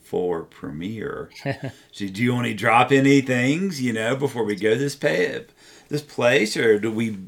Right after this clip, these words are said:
Speaker 1: cover everything you wanted to cover?
Speaker 2: Well, I mean, there's always lots of stuff. I could go on and on about what's going on on the tech space.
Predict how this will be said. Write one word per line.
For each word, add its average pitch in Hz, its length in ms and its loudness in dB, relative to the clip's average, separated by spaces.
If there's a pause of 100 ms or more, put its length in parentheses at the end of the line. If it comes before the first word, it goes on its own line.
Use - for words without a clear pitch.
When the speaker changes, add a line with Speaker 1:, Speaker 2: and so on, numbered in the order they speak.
(120)
Speaker 1:
cover 143 300 0
everything 147 380 -4
you 151 120 -4
wanted 160 220 -6
to 160 60 -6
cover? 160 400 -6 (440)
Speaker 2:
Well, 196 140 6
I - 40 8
mean, 165 180 2
there's 147 160 0
always 135 260 0
lots 113 220 -6
of 110 60 -14
stuff. 113 200 -6
I 113 140 -6
could 104 80 -10
go 107 100 -8
on 107 140 -10
and 104 120 -10
on 110 180 -6
about 101 260 -8
what's 104 160 -12
going 107 160 -8
on 104 180 -8
on 98 80 -10
the 101 80 -12
tech - 240 -14
space. - 540 -10